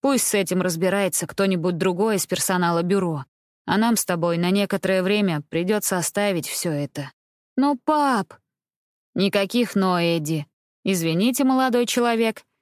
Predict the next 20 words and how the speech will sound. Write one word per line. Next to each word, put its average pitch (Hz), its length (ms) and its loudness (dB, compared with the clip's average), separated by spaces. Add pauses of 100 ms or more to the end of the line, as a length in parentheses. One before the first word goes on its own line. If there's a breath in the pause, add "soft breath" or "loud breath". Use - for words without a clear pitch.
(120)
вы 202 200 2
слишком 190 520 0
поздно. 160 540 -2 (340)
Вам 240 240 2
придется 220 480 0
вернуться 190 480 0
сюда 180 320 0
в 156 40 -6
другое 185 420 0
время». 165 460 -2 (520)
Он 262 200 2
открыл 196 380 0
дверь 214 420 -2 (180)
и 202 120 2
выпроводил 226 600 0
мальчика 180 540 0
наружу. 160 560 -2 (380)
Эдди 208 260 0
окликнула 196 580 0
посетителя. 170 800 -4